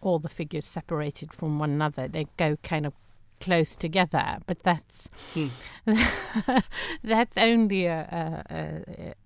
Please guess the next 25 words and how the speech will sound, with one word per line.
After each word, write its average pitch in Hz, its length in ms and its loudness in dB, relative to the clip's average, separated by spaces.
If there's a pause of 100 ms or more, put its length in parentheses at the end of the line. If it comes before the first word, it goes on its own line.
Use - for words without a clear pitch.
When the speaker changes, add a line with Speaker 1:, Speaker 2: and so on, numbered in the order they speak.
(300)
Speaker 1:
aesthetic, 165 680 -2 (160)
uh, 135 160 -4 (100)
choice 175 560 4
from 165 160 -2
my 180 220 -2
part. - 520 -10 (140)
I, 196 440 2
I, 202 100 4
I - 20 6
love 208 300 4
the, 156 300 2
the 170 280 -2
way 175 200 -2
he, 175 420 -2
he 160 180 0 (140)
put, 190 140 -2 (180)
instead 180 440 -2
of 156 140 -6
the 165 80 -4
frog 185 420 2
in 180 180 -2
the - 100 -6
foreground, 165 680 -4
he 165 60 -4
actually 160 480 -6